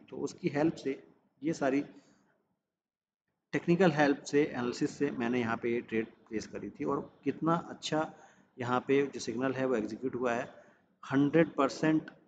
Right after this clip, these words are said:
surety के साथ ये trade win हुई है। दो trade हम place कर चुके हैं और दोनों की दोनों super आईटीएम रही हैं। हालांकि जो पहली trade थी थोड़ी सी close थी। चलिए अगली trade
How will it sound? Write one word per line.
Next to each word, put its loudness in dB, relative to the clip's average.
surety 2
के -4
साथ -4
ये -2
trade -4
win -8
हुई -12
है। -12
दो 8
trade 2
हम -2
place 0
कर -2
चुके -8
हैं -10
और -2
दोनों 2
की 0
दोनों 2
super 2
आईटीएम 0
रही -2
हैं। -8
हालांकि -2
जो 0
पहली -2
trade -2
थी -8
थोड़ी 2
सी -4
close -2
थी। -8
चलिए 0
अगली 0
trade 0